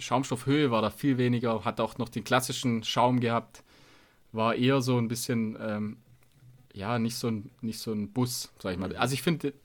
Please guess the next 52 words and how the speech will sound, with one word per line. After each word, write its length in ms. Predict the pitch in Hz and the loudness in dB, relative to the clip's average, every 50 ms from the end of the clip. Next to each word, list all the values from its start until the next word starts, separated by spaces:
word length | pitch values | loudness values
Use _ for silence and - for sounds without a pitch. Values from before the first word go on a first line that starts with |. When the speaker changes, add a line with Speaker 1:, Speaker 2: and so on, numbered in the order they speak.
| - - - - - - | -20 -20 -20 -20 -20 -12
Speaker 1:
so 160 | - - 139 | -4 -2 0
die 180 | 127 131 135 - | 2 2 2 2
aktuellen, 460 | 131 127 - - 147 147 165 170 151 | 2 0 2 2 4 4 4 2 0
die, 160 | 139 131 127 123 - - - | 0 0 -2 -2 -4 -10 -6
die 160 | - 127 123 | -6 -6 -6
Trail 300 | - - - 135 131 127 | -4 -2 0 2 2 0
two 260 | 127 - 165 175 170 160 | 0 0 0 0 2 0
und 120 | 147 127 | 0 0
der 240 | 131 123 123 127 127 131 - - | 0 0 0 -2 -4 -8 -14 -10
Trail 400 | - - 131 127 123 120 120 123 | -4 -2 0 2 2 0 0 -4
drei 380 | 123 123 123 131 147 156 160 151 | -2 2 2 4 4 4 2 0
sozusagen, 380 | 131 - 139 - - 127 123 123 | 0 -4 -4 -2 -2 -2 -2 0
die 180 | 123 123 120 | -2 -2 -2
erinnern 600 | 113 117 113 123 123 127 123 123 131 - - - | -2 -2 -2 0 2 2 2 0 -2 -6 -10 -12
so 120 | 127 - 120 | -6 -6 -4
ein 40 | |
bisschen 220 | 113 131 - 131 120 | -4 -4 -4 -2 0
an 220 | 113 110 107 98 | 0 0 0 0
Hoka. 420 | 110 127 123 - - 113 107 101 - - _ _ _ | -2 -2 -2 -2 -2 -4 -4 -4 -8 -12 _ _ _
Speaker 2:
Mhm. 140 | - 120 110 - 92 95 - _ - | -14 -14 -14 -14 -16 -20 -20 _ -14
Speaker 1:
Das 140 | 123 110 - | -12 -12 -6
geht 140 | - 120 120 | -6 -6 -4
so 80 | - | -2
ein 40 | 120 | -4
bisschen 200 | 113 - - 113 | -4 -2 0 0
in 80 | 110 104 | 0 0
die 100 | 107 101 | -2 -2
Hoka-Richtung, 680 | 107 117 117 - 117 104 98 95 - - 98 87 - | -4 -4 -4 -2 -4 -2 -2 -4 -8 -8 -12 -12 -12
finde 260 | - - 95 90 92 | -10 -12 -10 -10 -10
ich, 180 | 82 - - _ - - _ _ _ | -12 -12 -16 _ -20 -20 _ _ _
so 140 | - - 104 | -12 -12 -10
von 200 | - - 98 95 | -10 -8 -8 -6
der 100 | 92 87 | -6 -6
Art 200 | 90 95 - - | -6 -8 -8 -8
her. 120 | 95 82 - - - - - - - - - - - - _ - | -12 -12 -12 -14 -20 -20 -20 -20 -20 -20 -20 -20 -20 -18 _ -2
Nur 380 | 123 123 135 147 151 143 - | 2 2 4 6 6 6 6
einfach 240 | - 127 120 123 123 | 4 2 2 0 0
ein 80 | 113 110 | -2 -2
bisschen 420 | 107 101 - 117 107 104 - - - - _ _ _ | -4 -4 -2 -2 -2 -2 -4 -10 -18 -20 _ _ _
vom, 440 | - - - 110 107 107 107 113 - - | -12 -4 0 0 0 0 -2 -4 -6 -12
vom 260 | - - - 101 101 | -14 -8 -4 -4 -2
Aussehen 440 | - 107 123 156 151 - 139 123 110 | 2 4 4 4 4 4 4 4 4
her 200 | 110 110 104 98 | 4 2 0 -2
viel, 260 | - - - 117 107 | -4 -4 -2 -2 -2
viel 140 | - - 104 | -2 -2 -4
schöner. 440 | - - 110 104 98 92 92 92 - | -4 -2 -2 -4 -4 -4 -6 -6 -4
Also 140 | 117 110 120 | -2 -2 -2
ich 80 | 120 | 0
finde 160 | - 156 151 | 2 2 4
den 60 | 135 120 | 4 2
Schuh 200 | - 156 165 156 | 2 0 2 2
auch 160 | 139 127 | 2 2